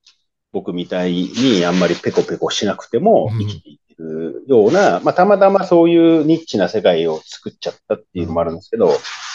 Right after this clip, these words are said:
Speaker 1: あ、それが、あの、僕がやってきたことで、まあ、その物流システムも、だから、Amazonとか楽天が物流センターとか行ってる前から、
Speaker 2: はい。
Speaker 1: ピッ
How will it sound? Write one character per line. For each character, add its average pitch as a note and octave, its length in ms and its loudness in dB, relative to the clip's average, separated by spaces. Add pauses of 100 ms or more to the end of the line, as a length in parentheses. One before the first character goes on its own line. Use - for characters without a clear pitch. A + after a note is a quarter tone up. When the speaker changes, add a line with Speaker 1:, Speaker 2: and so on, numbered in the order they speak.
(120)
Speaker 1:
あ、 E3+ 60 0
そ - 120 -2
れ G3 80 4
が、 G3+ 380 4 (300)
あ A#2+ 240 -2
の、 A2 480 2
僕 F2 640 -6 (920)
が D#3+ 100 4
や B2 120 6
っ G#2+ 100 -4
て G#2+ 120 -2
き - 100 -16
た G2+ 120 0
こ F#2+ 140 -6
と G#2+ 100 2
で、 C#3+ 140 4
ま D3+ 140 2
あ、 B2 40 0
そ - 120 0
の D#3 60 4
物 E3 340 -2
流 F3 160 2
シ E3+ 180 -10
ス - 140 -16
テ D3+ 100 2
ム B2+ 100 2
も、 A2 160 2
だ A#2+ 140 2
か A2+ 120 4
ら、 G#2+ 340 4
Amazon D3 440 0
と A#2+ 120 -4
か A2 100 4
楽 B2 260 -2
天 C3 240 -2
が B2 120 4
物 C3+ 300 -4
流 C#3 200 2
セ D3 140 0
ン C#3 140 -2
タ A2+ 180 4
ー F#2 40 -2
と - 80 -10
か G2 160 -2
行 G#2+ 160 -8
っ - 80 -20
て B2 100 0
る A#2 100 2
前 D3 300 2
か A2+ 140 4
ら、 A#2 480 4
Speaker 2:
は G#2 240 -6
い。 F#2+ 140 -10 (440)
Speaker 1:
ピ A#2+ 60 -20
ッ - 20 -20